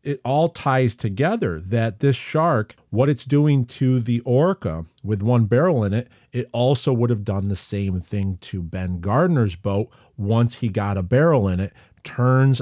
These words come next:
onto the boat and starts trying to ram a hole into it to attack this shape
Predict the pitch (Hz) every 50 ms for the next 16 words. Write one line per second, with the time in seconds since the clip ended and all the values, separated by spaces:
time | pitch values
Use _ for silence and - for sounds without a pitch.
0 | - - 113 120 123 127 131 120 - - 123 120 98 98 104 104 107 113 - -
1 | - - _ - 104 95 - - - 113 107 104 - - - - 110 104 107 104
2 | 101 90 92 101 101 101 98 101 104 101 92 - 156 165 175 165 139 113 104 -
3 | - 117 113 110 - - 120 110 104 - - - - 139 147 143 131 - - -
4 | 110 117 107 - - - _ _ _ - - - - - - 175 160 117 107 -
5 | -